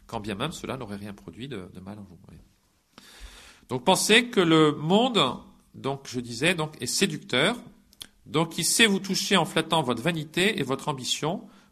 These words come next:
pour vous conduire jusqu'à l'impureté. Et donc, spécialement dans ce domaine,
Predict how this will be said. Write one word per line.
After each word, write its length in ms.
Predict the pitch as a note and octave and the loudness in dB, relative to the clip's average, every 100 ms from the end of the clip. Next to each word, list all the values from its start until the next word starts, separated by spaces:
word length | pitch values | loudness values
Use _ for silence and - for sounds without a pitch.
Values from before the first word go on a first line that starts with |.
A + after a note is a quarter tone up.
| _ | _
pour 120 | E3 E3 | -4 -2
vous 140 | D3+ | -4
conduire 560 | C#3 G#2+ A#2+ E3+ G#3+ - - _ | -8 -8 -2 -2 -2 -10 -20 _
jusqu'à 320 | - C3+ - | -12 -6 -4
l'impureté. 480 | C3 B2 - - F2 - _ _ _ _ _ _ _ _ _ _ _ - B2 | -4 -6 -14 -12 -12 -12 _ _ _ _ _ _ _ _ _ _ _ -10 -6
Et 40 | |
donc, 300 | A#2+ F3 F3 | 0 0 0
spécialement 520 | - - G3 E3 D#3 | -2 -2 0 0 0
dans 80 | D3 | 0
ce 140 | D3 | -4
domaine, 420 | C3 A2 B2 F#3 | -6 -4 -2 -2